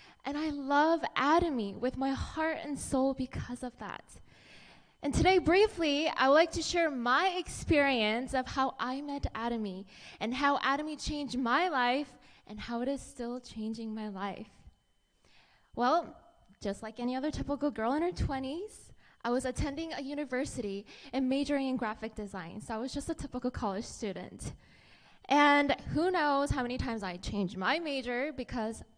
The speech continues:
I was never too sure of my passion. I couldn't find something that I wanted to pursue for the rest of my life. And during my sophomore year in college, I went back home for summer break, and that's when I was introduced to our Atomy's products,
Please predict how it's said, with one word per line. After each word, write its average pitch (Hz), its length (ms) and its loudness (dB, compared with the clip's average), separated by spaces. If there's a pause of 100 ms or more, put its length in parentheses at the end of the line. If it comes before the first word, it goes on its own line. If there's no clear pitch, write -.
(160)
I 226 80 -10
was 226 100 -8
never 220 220 -8
too 254 140 -6
sure 214 200 -6
of 233 140 -4
my 254 160 -4
passion. 240 480 -4 (360)
I 233 60 -8
couldn't 294 240 -2
find 330 240 2
something 302 280 -2
that 285 100 4
I 277 40 4
wanted 311 240 4
to 330 80 -2
pursue 330 420 -2
for 330 120 4
the 311 120 4
rest 302 280 4
of 285 140 -8
my 277 160 -2
life. 240 400 -6 (880)
And 269 100 2
during 349 160 8
my 403 120 2
sophomore 349 440 4
year 311 180 2
in 302 160 -4
college, 277 760 -2
I 226 60 -6
went 214 180 -10
back 214 220 -6
home 247 180 -6
for 302 120 -8
summer 277 280 -4
break, 240 380 -4 (560)
and 302 340 0 (200)
that's 320 280 -2
when 330 160 0
I 311 80 -2
was 302 160 -2
introduced 285 720 0
to 269 80 -4
our 269 80 -4
Atomy's 240 400 -6
products, - 640 -8